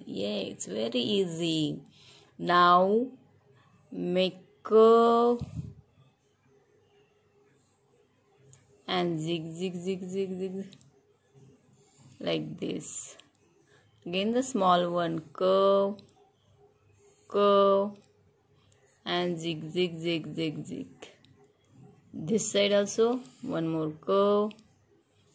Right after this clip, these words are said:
curve and zig line, zigzag, zigzag, zigzag. This side also curve, a small curve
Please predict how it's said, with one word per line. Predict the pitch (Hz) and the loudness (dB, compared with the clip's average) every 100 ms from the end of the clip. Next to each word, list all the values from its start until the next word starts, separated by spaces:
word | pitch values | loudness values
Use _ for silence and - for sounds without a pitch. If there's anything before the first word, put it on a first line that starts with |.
| _ _ _ _ _ | _ _ _ _ _
curve | - 208 208 208 202 214 208 _ _ _ _ _ | -2 2 4 4 2 -2 -10 _ _ _ _ _
and | - 170 175 175 190 175 | -8 -6 -4 -4 -6 -8
zig | 170 190 190 | -4 -4 -2
line, | 185 180 185 180 | -4 -4 -4 -4
zigzag, | 180 170 175 180 175 | -6 -6 -2 -2 -2
zigzag, | 170 170 170 170 170 | -6 -8 -6 -4 -4
zigzag. | 170 175 165 160 156 - - _ _ _ _ _ _ _ - | -8 -6 -6 -6 -8 -18 -20 _ _ _ _ _ _ _ -10
This | 160 165 | -8 -4
side | 185 175 | -2 0
also | 165 160 - 165 156 - | 2 -2 -4 -10 -10 -4
curve, | 180 180 185 202 226 - _ _ _ _ _ - _ _ _ _ _ _ _ _ _ _ - - - - | 0 2 4 2 -2 -8 _ _ _ _ _ -20 _ _ _ _ _ _ _ _ _ _ -20 -20 -8 -2
a | 262 | -2
small | - 233 185 151 | 0 2 2 0
curve | 151 156 165 | -2 -4 -6